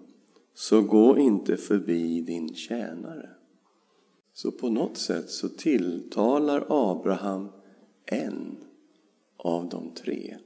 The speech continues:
på en gång. Innan de ens har börjat tala om vilka de är och vad de har för ärende,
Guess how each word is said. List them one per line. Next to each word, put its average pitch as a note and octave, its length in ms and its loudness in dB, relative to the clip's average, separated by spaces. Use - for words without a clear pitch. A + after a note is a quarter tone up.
på B2 240 2
en A#2+ 400 -2
gång. - 540 -6
Innan C3+ 800 2
de B2 160 6
ens A2 260 4
har A2+ 100 0
börjat A2 340 4
tala G2+ 360 2
om G2 300 -2
vilka F#2+ 300 -2
de G2+ 220 0
är A2 360 -2
och G2+ 120 -2
vad G2 160 0
de F#2+ 120 0
har G2+ 120 -4
för F#2 240 -4
ärende, F#2+ 720 -8